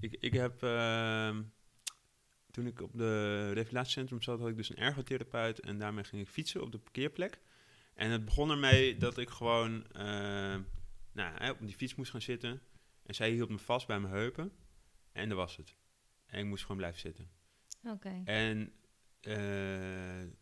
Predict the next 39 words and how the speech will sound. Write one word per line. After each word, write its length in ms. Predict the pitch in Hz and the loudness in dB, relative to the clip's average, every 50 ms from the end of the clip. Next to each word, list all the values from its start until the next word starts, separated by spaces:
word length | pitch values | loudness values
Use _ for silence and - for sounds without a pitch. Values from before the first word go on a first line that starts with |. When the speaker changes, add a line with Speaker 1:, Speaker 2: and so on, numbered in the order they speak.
| - - - - | -20 -20 -20 -12
Speaker 1:
toen 160 | - - 123 117 | -6 -4 -4 -4
vertelde 300 | - - 131 135 147 143 | -2 0 2 2 2 2
ze 100 | 135 117 | 0 -2
me 120 | 98 95 | -2 -2
dus 200 | 95 95 95 98 | -2 -4 -4 -4
dat 180 | - 113 101 - | -4 -6 -6 -6
je 60 | - | -8
stuurt 280 | - - - 139 127 117 | -8 -4 -2 0 0 0
vanuit, 460 | - - - - 101 107 - - - - - _ - - - _ _ _ - - | -2 -6 -6 -4 -4 -6 -6 -10 -16 -18 -20 _ -20 -20 -20 _ _ _ -20 -18
of 80 | - | -10
dus, 240 | - - 127 123 - - - _ _ _ _ - | -6 -4 -4 -4 -6 -10 -20 _ _ _ _ -4
ja, 180 | - 120 95 | -2 -2 0
vanuit 240 | - - 117 117 110 | 0 -2 -2 -2 0
je 60 | 110 | 2
heupen. 340 | 104 110 135 151 147 - 87 | 4 4 4 4 4 0 -2
En 60 | 90 | -4
toen 140 | 95 113 107 | -4 -6 -6
zei 200 | - 117 110 107 | -4 -2 -2 -2
ik, 60 | 107 | -2
"Hoe 120 | 110 117 117 | -2 -4 -2
doe 200 | 120 135 165 156 | -2 0 0 0
ik 100 | 117 95 | -2 -4
dat 160 | 87 82 - | -6 -6 -6
dan?" 100 | 85 82 87 | -6 -6 -6
En 60 | 101 | -6
toen 100 | 104 101 | -6 -6
zei 180 | - - 107 | -6 -4 -4
ze, 80 | 98 113 | -4 -2
"Ja, 120 | 107 110 | -2 -2
dat 160 | 107 110 110 - | -2 -4 -6 -6
kan 120 | - 120 | -6 -8
ik 80 | 117 - | -6 -6
je 80 | 123 | -6
niet 80 | 113 104 | -4 -2
uitleggen, 360 | 85 123 131 117 104 101 120 | 0 0 0 0 -2 -2 -2
dat 80 | 117 110 | -4 -6
is 60 | - 107 | -8 -10
een 60 | - | -10
gevoel. 340 | - - 123 101 87 82 | -6 -4 -4 -4 -4 -6